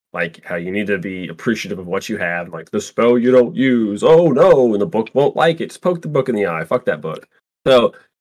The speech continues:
and, and they know, of course, not wanting to read the warning label.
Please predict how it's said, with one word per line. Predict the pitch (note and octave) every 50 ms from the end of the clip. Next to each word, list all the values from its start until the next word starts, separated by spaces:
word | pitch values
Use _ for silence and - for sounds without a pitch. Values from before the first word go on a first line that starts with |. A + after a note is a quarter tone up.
| _ _ _ _ _ -
and, | C3+ C3+ C3+ C3 B2+ B2+ -
and | - C3 B2+ B2
they | B2 B2
know, | C3 C#3 D3
of | C#3 B2+
course, | - C#3+ C3+ B2 -
not | A#2+ A#2 A2+ -
wanting | - B2+ B2 A2+
to | A#2
read | A2 A2+ A#2 A#2 G#2 F#2+
the | G#2 G#2 G2+
warning | F#2+ E2 G#2+ G#2 G#2+ A2+ A#2+ A#2+ A#2+ A#2 G#2+ F#2+ F#2 F2
label. | F2 F2 F2 F2 F2 E2+ F2 F2 F2+ F#2+ G2 - _